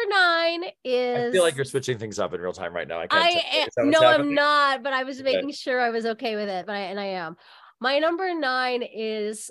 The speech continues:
Speaker 1: uh, from a show that I did, and it was, it's honestly, like, doing the, doing the show and listening to this song every night was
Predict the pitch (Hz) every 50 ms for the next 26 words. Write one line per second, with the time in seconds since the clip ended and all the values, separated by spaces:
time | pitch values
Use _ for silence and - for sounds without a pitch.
0 | - - 196 190 190 185 180 175 175 180 - _ - - 233 220 214 - - 226
1 | 208 214 196 - 185 185 196 185 175 185 175 165 165 165 165 190 196 _ _ _
2 | _ _ _ _ _ _ - 214 214 220 220 220 214 214 214 214 208 208 202 -
3 | - - _ _ _ _ _ _ _ _ _ _ _ _ _ _ _ _ _ _
4 | _ - 254 254 220 247 277 285 - - - _ _ - 202 190 214 254 - 269
5 | 247 262 269 262 - 302 294 285 269 240 226 - _ - - _ _ _ _ _
6 | _ _ _ _ _ _ - - - 254 240 269 277 277 262 254 220 208 208 220
7 | 233 233 233 240 233 226 208 - - - 196 180 180 185 196 208 - _ _ _
8 | _ _ _ _ _ _ _ _ - 202 190 185 190 190 190 208 202 190 - 214
9 | 202 202 226 196 196 196 185 - 202 180 180 185 190 185 196 196 196 196 196 196
10 | - 220 202